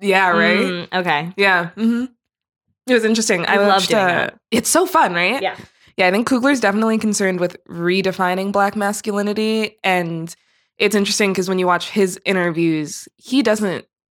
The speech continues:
Speaker 1: code switch, um,
Speaker 2: Mm.
Speaker 1: like a lot of Black, uh, ma-, male, a lot of times, uh, celebrities do.
Speaker 2: Mm.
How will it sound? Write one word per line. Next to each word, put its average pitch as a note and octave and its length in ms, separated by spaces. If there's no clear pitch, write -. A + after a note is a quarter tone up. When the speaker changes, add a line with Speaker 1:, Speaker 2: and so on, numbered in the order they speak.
Speaker 1:
code F3 300
switch, - 640
um, G3 60
Speaker 2:
Mm. - 20
Speaker 1:
like F3+ 340
a G3 60
lot E3 220
of D#3+ 240
Black, D#3+ 480
uh, D3+ 320
ma-, F3+ 220
male, D#3 420
a D#3+ 60
lot C#3+ 200
of C#3+ 160
times, D#3+ 340
uh, D3 320
celebrities F#3 500
do. A3 340
Speaker 2:
Mm. F#3 600